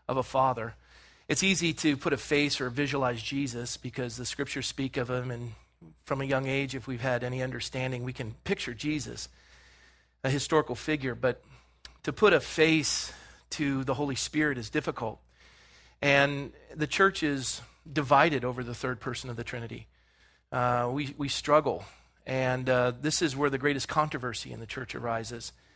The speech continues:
And, and I'm going to address some things pertaining to the text this morning,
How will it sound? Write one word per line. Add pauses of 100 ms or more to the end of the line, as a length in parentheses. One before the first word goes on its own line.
(420)
And,
and
I'm
going
to
address
some
things
pertaining
to
the
text
this
morning,